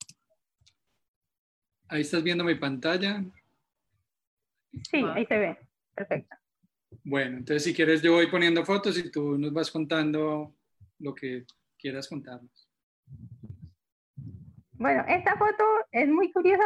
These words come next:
Speaker 2: porque es una ave que yo he buscado para fotografiar mucho, ¿no? La, es una ave que me ha costado bastante fotografiar. Las pocas fotos que les he tomado han sido en perchas de cemento, perchas feas.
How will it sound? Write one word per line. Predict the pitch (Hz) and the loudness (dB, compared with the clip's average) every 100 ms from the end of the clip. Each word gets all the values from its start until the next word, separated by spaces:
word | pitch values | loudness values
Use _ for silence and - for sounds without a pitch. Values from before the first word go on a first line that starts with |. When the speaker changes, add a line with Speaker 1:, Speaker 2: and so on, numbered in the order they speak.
| 415 | 2
Speaker 2:
porque | 294 - | -2 0
es | - | 0
una | 370 359 370 | 0 0 0
ave | 381 - | -4 -2
que | 254 | 0
yo | 226 | 2
he | 240 | 2
buscado | 269 330 - 349 311 330 240 - | 2 -4 -2 2 4 4 2 2
para | 262 254 | 0 2
fotografiar | 269 - 311 233 - 285 254 | 0 2 2 2 2 2 2
mucho, | 269 415 392 277 | 4 4 4 4
¿no? | 277 | 2
La, | 269 302 330 339 - | 4 4 4 0 0
es | 294 262 | 2 4
una | 311 320 | 4 4
ave | 311 320 | 4 2
que | 262 | 0
me | 214 | 0
ha | |
costado | - 269 262 262 | -2 0 2 4
bastante | 220 220 202 214 | 2 0 -2 0
fotografiar. | 226 202 165 - 247 202 | 2 2 2 0 0 2
Las | 202 - | 0 -2
pocas | - - 381 | -2 0 2
fotos | 381 349 359 | 2 0 2
que | 359 339 | 2 4
les | 285 | 2
he | 330 | 2
tomado | 320 370 320 320 | 2 2 4 4
han | 330 | 2
sido | 254 269 285 - - _ _ _ | 0 0 -2 -6 -20 _ _ _
en | 262 262 262 | 2 2 2
perchas | 247 247 254 | 0 0 0
de | 240 | 2
cemento, | 202 214 302 285 - 262 254 | 0 2 2 0 0 0 0
perchas | 214 208 247 - | -2 -2 -4 0
feas. | 349 196 170 | 2 2 0